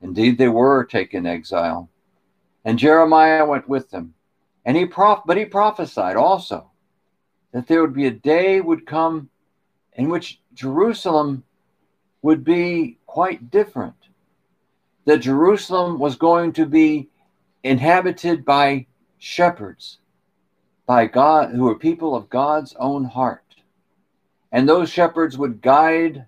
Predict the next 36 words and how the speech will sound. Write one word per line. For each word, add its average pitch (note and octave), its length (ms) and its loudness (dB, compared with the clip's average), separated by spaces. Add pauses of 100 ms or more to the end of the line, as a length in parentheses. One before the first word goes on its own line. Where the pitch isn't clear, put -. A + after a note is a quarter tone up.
(420)
the B2 100 -2
people D#3+ 400 2
of C#3+ 120 0
Jerusalem C#3 580 -4
so C#3 200 0
that C3 260 0 (420)
it C#3+ 80 -2
would D3+ 160 2
be D#3+ 160 6
a D3 60 4
time E3 400 0
when D#3 240 0
everyone F3+ 500 0
would F3 160 -6
be E3 120 -6
gathered C#3+ 760 0 (180)
to C3 140 -10
Jerusalem. G#2+ 600 -8
All, G#3 560 4
everyone, D#3 600 -2 (580)
all G#3+ 240 6
the F#3 100 -2
nations, A2 460 -2
the D#3 200 0
islands E3 840 0 (180)
would D#3+ 140 -4
be F3+ 120 -8
glad E3+ 480 0
because D#3+ 420 -4 (340)
they E3+ 100 -2
would F3 260 -2
all F#3+ 380 4
be F#3 200 -6
gathered D#3+ 520 -2
to D3+ 140 -8
Jerusalem. C3 760 -10